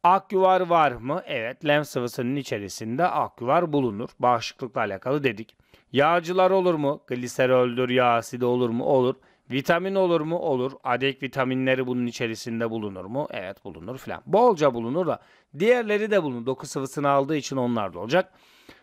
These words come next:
Ama al yuvar dediğimiz vatandaş lenf sisteminde olmayacak. Nerede?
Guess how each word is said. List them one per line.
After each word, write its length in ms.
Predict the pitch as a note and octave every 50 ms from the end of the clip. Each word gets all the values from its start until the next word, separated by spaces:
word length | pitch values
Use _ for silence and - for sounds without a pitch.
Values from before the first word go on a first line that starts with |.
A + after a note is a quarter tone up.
| _ _ -
Ama 260 | F#3+ G3+ A3 A3+ A3+ A#3
al 180 | A#3 A#3 G#3+
yuvar 280 | G3 F#3 F3+ E3+ E3 D#3
dediğimiz 360 | E3 D#3+ D3+ D3 D3 C#3 C#3
vatandaş 720 | D#3 D3+ - - C#3+ A#2+ A#2 A#2+ C3 F3+ A3+ A#3 - -
lenf 220 | C#3+ C#3+ D3 D3+ C#3
sisteminde 580 | - - B2 - - C#3 B2 B2 B2+ B2+ C#3+
olmayacak. 640 | D3 B2+ A2 G#2+ B2 C#3 C#3 C#3 D#3 G3 A3 G#3+ -
Nerede? 440 | D#3+ D3+ C#3 B2+ A2+ C3 F3 G#3